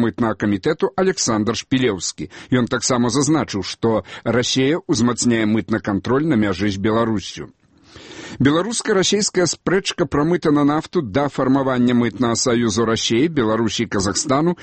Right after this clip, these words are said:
не мае дачынення. Пра гэта заявіў першы віцэ-прэм'ер Расійскай Федэрацыі Ігар Шувалаў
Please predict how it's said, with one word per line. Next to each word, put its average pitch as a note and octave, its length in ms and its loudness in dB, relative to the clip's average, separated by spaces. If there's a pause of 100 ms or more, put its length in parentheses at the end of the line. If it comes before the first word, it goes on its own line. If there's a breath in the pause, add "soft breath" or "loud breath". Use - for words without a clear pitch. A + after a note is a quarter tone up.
(120 loud breath)
не D3 160 4
мае A#2 320 0
дачынення. A#2+ 640 0 (320 loud breath)
Пра A2+ 140 2
гэта A#2+ 180 0
заявіў A#2+ 400 2
першы B2+ 400 0
віцэ-прэм'ер A#2 640 2
Расійскай A2+ 560 -2
Федэрацыі A2+ 560 0
Ігар G2+ 240 0
Шувалаў A#2 540 0